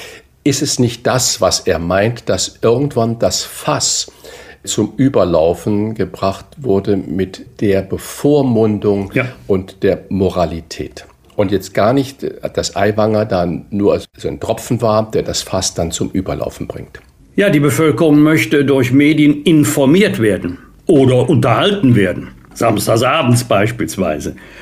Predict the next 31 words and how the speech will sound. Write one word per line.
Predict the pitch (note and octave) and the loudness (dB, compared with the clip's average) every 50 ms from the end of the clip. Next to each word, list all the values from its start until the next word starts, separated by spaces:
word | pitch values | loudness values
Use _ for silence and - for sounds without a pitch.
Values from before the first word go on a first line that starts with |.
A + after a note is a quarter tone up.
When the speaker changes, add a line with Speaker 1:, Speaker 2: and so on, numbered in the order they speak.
| - - - - - | -20 -20 -20 -10 -4
Speaker 2:
Da | - G#2+ | -4 -2
ist | G#2+ - | 0 0
ja | B2+ A2 | 2 2
meistens | G#2 G#2+ A#2 A#2+ A#2+ A#2+ B2 A#2 G#2 A#2+ | 2 2 2 2 0 0 0 0 2 4
nicht | C3 D#3+ E3 - - | 4 4 2 0 0
schwere | - A#2 A#2 A2 F#2+ G#2+ | 2 2 2 4 2 0
politische | - - A2 G2 G2+ A2 - - - - G2 F#2 | 0 0 0 0 0 0 0 0 0 0 -2 -2
Kost | - - G2 F2+ - - - | -2 -2 -2 -2 -2 -4 -6
angesagt. | - F#2 F#2 F#2 F2+ E2+ D2+ E2+ D#2 - - | -6 -6 -4 -4 -4 -4 -6 -8 -10 -10 -4
Sie | - B2 A2 | -2 0 2
möchten | A#2 C3+ C3+ B2 - - | 2 2 2 0 -2 -2
informiert | - F2+ A2 - - G2+ G#2+ B2+ C#3+ E3 E3 - | -2 -2 -2 0 0 2 4 4 4 4 2 0
werden | E3+ F3 E3+ - | 0 -2 0 0
und | - - D3 B2 | 0 0 0 0
sich | D3 - - | 0 -2 -2
die | C#3 B2+ | 0 2
Meinung | B2+ A#2 A2 A2+ A#2+ B2+ D3 C#3+ | 2 2 4 4 4 4 4 4
selber | G#2 A2+ A2+ A2+ G2 A#2+ C3+ | 4 2 2 2 2 0 0
bilden. | D3+ G#3 A#3 G#3+ - - G2+ | 0 2 2 2 2 0 0
Sie | G2 A#2 | 2 2
möchten | A#2 B2 B2+ B2 B2 - - B2 | 2 2 2 2 0 0 2 2
nicht | A#2 A#2+ A#2+ A#2+ - | 2 2 0 -2 -2
permanent | C#3+ B2 A2+ A2+ A2 G#2+ A2 A2 G#2+ - - | -2 0 2 2 2 2 2 2 0 -2 -2
belehrt | - A#2 G#2 G2+ G#2 A2+ C3 C3 - - | 0 0 2 2 2 2 2 0 -2 -4
und | A2+ G2+ | -6 -2
vor | - - - | -2 -2 0
allen | - A#2 A#2 A#2 | 0 0 0 2
Dingen | B2 B2+ B2+ A#2+ | 2 2 4 4
nicht | B2 C3 B2+ - - - | 4 2 0 -2 -6 -8
erzogen | B2+ A#2+ - - A3+ B3 G#3+ C3+ A2+ F#2+ - | -6 -4 -2 0 2 2 2 2 0 -2 -2
werden. | F#2+ - - - | -4 -6 -6 -8